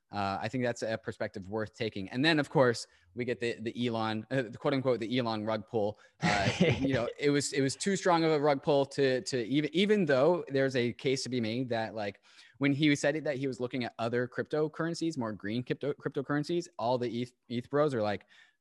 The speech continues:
Speaker 1: "Oh, he's talking about Ethereum, right? He's talking about Ethereum,
Speaker 2: <laughs>
Speaker 1: right?" Uh, and while, while we did, uh, dip off of that four thousand three hundred fifty dollar high, and now we are at the low, low price of three thousand six hundred and fifty dollars.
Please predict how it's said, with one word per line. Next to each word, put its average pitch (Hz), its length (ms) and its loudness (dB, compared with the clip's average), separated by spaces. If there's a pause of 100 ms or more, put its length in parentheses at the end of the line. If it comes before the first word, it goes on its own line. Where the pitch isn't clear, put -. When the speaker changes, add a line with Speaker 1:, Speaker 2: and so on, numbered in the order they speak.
Speaker 1:
"Oh, 101 120 0
he's 98 180 -6
talking 95 180 -4
about 90 180 -4
Ethereum, 95 280 -4
right? 92 180 -6
He's 107 100 -10
talking 101 220 -2
about 87 140 -6
Ethereum, 95 300 -2
Speaker 2:
<laughs> - 0 -
Speaker 1:
right?" 95 200 -4 (320)
Uh, 107 240 0
and 127 360 -2
while, 139 480 2
while 143 240 2
we 139 140 0
did, 156 420 0
uh, 131 220 4 (320)
dip 156 300 4
off 127 220 0
of 120 140 -6
that 117 280 -2
four 135 240 0
thousand 123 380 -2
three 127 180 -2
hundred 113 240 -4
fifty 117 300 -4
dollar 107 260 0
high, 113 300 -2
and 117 180 -2
now 113 180 -2
we 113 140 -2
are 101 80 -2
at 107 120 -4
the 101 100 -8
low, 98 260 -2
low 104 180 -2
price 107 320 -4
of 92 80 -12
three 110 240 -6
thousand 101 380 -6
six - 200 -12
hundred 113 220 -4
and 101 100 -6
fifty 107 240 -6
dollars. 104 440 -2